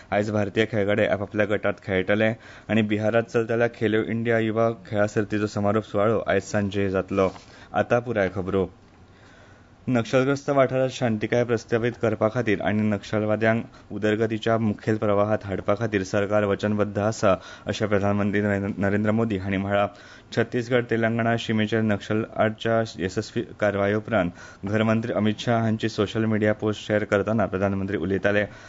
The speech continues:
नक्षलवाद आडची मोहीम योग्य दिकेन सुरू आसा, हें सुरक्षा दळांच्या येसावयल्यान दिसून येता, अशें प्रधानमंत्र्यांनी म्हळें. छत्तीसगड तेलंगणा शिमेवयल्या कुरेगट्टा दोंगराळ वाठारांत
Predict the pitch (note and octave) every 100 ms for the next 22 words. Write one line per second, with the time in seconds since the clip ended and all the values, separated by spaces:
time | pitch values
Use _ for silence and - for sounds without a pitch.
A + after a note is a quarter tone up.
0 | - - A2+ A2 A#2+ A#2 A#2+ A2 A#2 -
1 | B2 A#2 A#2 A#2 G2+ G#2+ A2 A2+ A2+ A#2
2 | A2 - G#2 G#2 - A2 F#2 G#2 G2+ G#2
3 | G2+ A2+ G#2+ G#2+ G#2 A2 G#2+ G2 - G#2
4 | G2+ G#2 G2 - G2+ A2+ G#2+ F2+ - -
5 | - G#2+ G#2+ G#2+ G2 G2 G2+ G2 G#2 G2+
6 | G2+ G2+ G2+ - - - - A#2 A2 A2
7 | A2 A#2+ A#2 A2+ A2 A2+ A2+ A2+ - A2
8 | G#2+ A2 A2+ A2+ G#2 G2+ G#2 G#2+ - A2+
9 | A2+ A2+ - - F#2+ G#2 G#2 G#2+ A2 G#2
10 | - A#2 G#2+